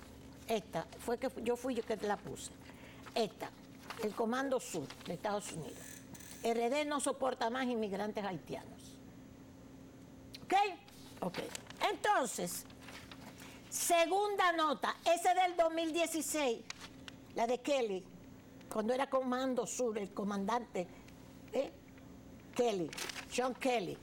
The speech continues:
Pero este es del dos mil veintiuno, cuando ya Luis había asumido la presidencia. Esta otra. "Jefe Comando Sur,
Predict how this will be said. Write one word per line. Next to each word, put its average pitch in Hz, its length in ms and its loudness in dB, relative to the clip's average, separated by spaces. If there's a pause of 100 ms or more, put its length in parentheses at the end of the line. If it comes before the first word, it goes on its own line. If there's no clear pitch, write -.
(2750)
Pero 240 160 4
este 254 160 0
es 254 60 2
del 247 180 2
dos 240 140 2
mil 240 180 2
veintiuno, 226 680 0 (580)
cuando 196 220 -2
ya 214 220 2
Luis 226 260 2
había 202 200 0
asumido 185 420 -4
la 175 120 -2
presidencia. 175 640 -4 (1500)
Esta 208 380 2
otra. - 320 -2 (1160)
"Jefe 294 500 4
Comando 349 560 4
Sur, 440 560 4